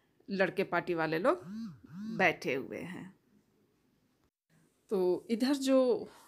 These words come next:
आप लोगों को सारे लोग नज़र आ रहे हैं, तो ये सब लड़का पार्टी वाले लोग हैं, है ना? और लड़का को दिखाने के पहले कुछ-कुछ तैयारियां की जाती हैं,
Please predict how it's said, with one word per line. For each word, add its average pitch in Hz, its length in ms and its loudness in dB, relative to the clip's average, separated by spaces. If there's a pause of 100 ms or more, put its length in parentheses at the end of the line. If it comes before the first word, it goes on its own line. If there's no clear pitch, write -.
(160)
आप 208 120 0
लोगों 202 220 0
को 208 100 -4
सारे 185 320 4
लोग 175 200 2
नज़र 185 300 2
आ 165 120 6
रहे 175 140 0
हैं, 302 320 -2 (440)
तो 175 280 4
ये 208 220 8
सब 226 220 0 (920)
लड़का 202 280 0
पार्टी 180 320 0
वाले 165 260 -2
लोग 170 220 -4
हैं, 269 300 -4 (400)
है 196 80 -2
ना? 220 140 -2 (560)
और 165 380 4 (1300)
लड़का 185 400 6
को 226 420 6
दिखाने 190 640 -2
के 214 120 0
पहले 175 420 -4
कुछ-कुछ - 720 -8
तैयारियां 180 600 2
की 190 160 -4
जाती 175 360 0
हैं, 175 300 -6